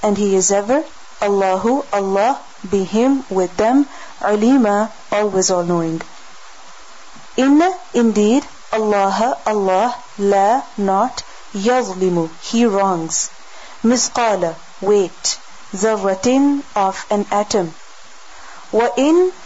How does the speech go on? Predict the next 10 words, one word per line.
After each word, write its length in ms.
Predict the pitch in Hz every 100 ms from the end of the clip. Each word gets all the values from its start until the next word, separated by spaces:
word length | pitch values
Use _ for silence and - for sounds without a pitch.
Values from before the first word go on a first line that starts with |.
| -
and 180 | 233 233
if, 840 | 247 220 - - - - - - -
تَكُ, 400 | 247 247 233 175 160 - - -
it 280 | 247 -
is, 500 | 240 233 180 - - - - - -
حَسَنَةً, 1160 | - 262 254 233 202 190 190 240 277 294 285 -
a 80 | 208
good 320 | 208 233 226
deed, 340 | 202 202 262 - - - - -
يُضَاعِفْهَا, 1200 | 214 247 208 220 214 233 277 - - 214 208